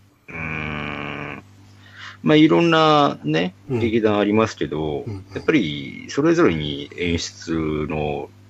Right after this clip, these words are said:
Speaker 1: 得意なもの、
Speaker 2: うん。
Speaker 1: 不得意なものってありますから、
Speaker 2: うん、うん。
Speaker 1: うーん。
Speaker 2: 一概にはな、なかなか言えない。
Speaker 1: 一概になかなかね。
Speaker 2: うん。
Speaker 1: だからこの劇団はこういうところが盛り上がって、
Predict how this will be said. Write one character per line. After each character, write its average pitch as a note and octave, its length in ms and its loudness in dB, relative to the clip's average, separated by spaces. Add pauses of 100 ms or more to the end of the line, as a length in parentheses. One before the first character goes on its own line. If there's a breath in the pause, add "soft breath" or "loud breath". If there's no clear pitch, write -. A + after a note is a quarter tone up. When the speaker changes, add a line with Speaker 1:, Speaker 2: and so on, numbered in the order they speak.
(140)
Speaker 1:
得 F#2 260 -4
意 D2 60 -4
な C#2+ 120 -4
も C#2+ 160 -8
の、 C#2 160 -12
Speaker 2:
う - 20 -10
ん。 C#2 40 -10
Speaker 1:
不 - 100 -14
得 D2+ 240 -8
意 C#2 40 -8
な C2+ 80 -8
も C#2 120 -8
の C2+ 100 -8
っ C2 40 -14
て - 140 -8
あ C#2 80 -4
り D#2 80 -4
ま E2 120 0
す - 120 -12
か - 80 -4
ら、 C#2 340 -2 (420 loud breath)
Speaker 2:
う C#3 40 -2
ん、 B2+ 60 2
う - 20 4
ん。 A#2 40 2
Speaker 1:
う - 20 -2 (720 loud breath)
ー C#2 880 -4
ん。 G1+ 100 -18 (100)
Speaker 2:
一 - 200 -4
概 F#3 140 6
に E3 60 8
は G#2+ 300 0 (100)
な、 A#2+ 60 -6
な A#2 80 -2
か G#2+ 100 0
な G#2 80 0
か G2 100 -2
言 F2+ 180 -2
え - 20 -4
な E2 100 -6
い。 - 80 -8
Speaker 1:
一 - 180 0
概 D#3 240 4
に D3 180 8
な A#2+ 140 6
か - 160 0
な G2 120 2
か F#2+ 140 0
ね。 G#2+ 280 0 (200)
Speaker 2:
う B2+ 40 -4
ん。 A#2+ 440 -2
Speaker 1:
だ A#2 100 4
か A2+ 80 0
ら A2+ 80 2
こ D3 120 -4
の D3+ 80 2
劇 D3+ 220 0
団 D3+ 180 6
は C#3 140 4 (400)
こ B2+ 120 2
う A#2 60 6
い A#2 40 6
う A2 60 2
と G#2 100 -2
こ D#2+ 760 4
ろ - 0 -
が C#2+ 180 -4
盛 D#2+ 220 -4
り D2+ 40 2
上 D#2 60 2
が D2 120 -2
っ - 20 -10
て、 - 480 -10